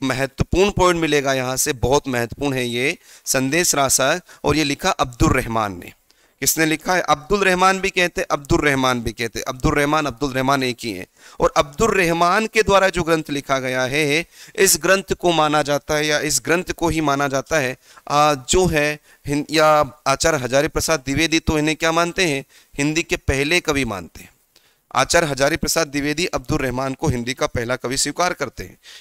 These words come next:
ये तीन पॉइंट आपके सामने थे। ओके, ओके, चलें। ओके, ओके, ओके, आगे बढ़िए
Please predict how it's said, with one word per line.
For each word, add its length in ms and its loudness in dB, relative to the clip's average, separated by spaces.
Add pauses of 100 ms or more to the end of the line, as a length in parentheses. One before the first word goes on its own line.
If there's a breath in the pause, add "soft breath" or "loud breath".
(120 loud breath)
ये 60 -6
तीन 180 0
पॉइंट 220 2
आपके 200 -4
सामने 340 -6
थे। 180 -18 (120)
ओके, 420 0 (640)
ओके, 420 -2 (120)
चलें। 360 -4 (680)
ओके, 380 2
ओके, 340 -2
ओके, 320 -6
आगे 240 2
बढ़िए 380 0